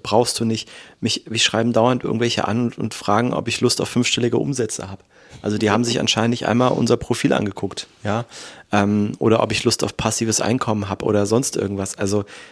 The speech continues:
das ist unfassbar, wie ich überhaupt als Mensch gar nicht gesehen werde. Und du machst es ab heute bitte anders.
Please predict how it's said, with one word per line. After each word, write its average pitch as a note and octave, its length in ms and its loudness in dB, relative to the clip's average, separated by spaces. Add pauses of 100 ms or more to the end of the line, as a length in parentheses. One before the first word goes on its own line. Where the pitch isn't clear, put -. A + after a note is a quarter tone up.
(140)
das G#2 140 -4
ist A#2+ 160 0
unfassbar, C3 760 0
wie B2 120 -2
ich - 200 0
überhaupt C3 480 -2
als - 180 0
Mensch A#2 320 2
gar A2 180 4
nicht C3 160 -2
gesehen B2 380 2
werde. G2 240 0
Und G2+ 140 -4
du A#2+ 120 6
machst D#3 260 0
es - 120 -2
ab - 160 -2
heute B2 240 0
bitte B2 260 -2
anders. F#2 440 -4